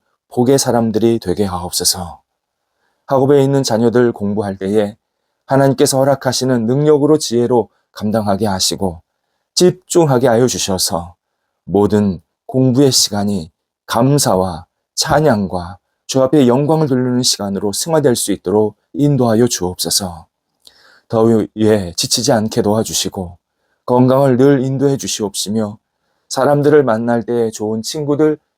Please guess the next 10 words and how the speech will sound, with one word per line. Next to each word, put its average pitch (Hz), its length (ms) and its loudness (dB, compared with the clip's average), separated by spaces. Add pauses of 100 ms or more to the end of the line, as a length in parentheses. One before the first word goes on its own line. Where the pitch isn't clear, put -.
선생님들, 143 680 2
선후배들 147 500 2
만나게 117 420 0
도와주셔서 95 880 -6 (500)
인격적으로, 98 960 0 (240)
실력적으로, 92 960 0 (420)
또 95 260 2
신앙적으로 139 840 2
도전을 147 420 2
받고 101 480 -6